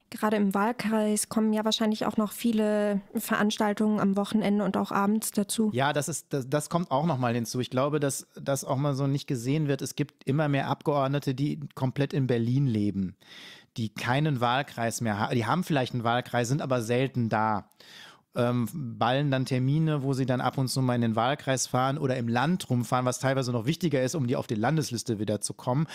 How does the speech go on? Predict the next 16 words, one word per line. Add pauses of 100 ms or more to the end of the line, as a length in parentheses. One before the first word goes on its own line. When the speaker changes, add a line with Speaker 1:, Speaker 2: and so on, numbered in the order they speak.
(160)
Speaker 2:
Aber
eine
richtige
Wahlkreisbetreuung
findet
nicht
statt. (760)
Die
das
aber
machen, (360)
und
davon
gibt's
immer
noch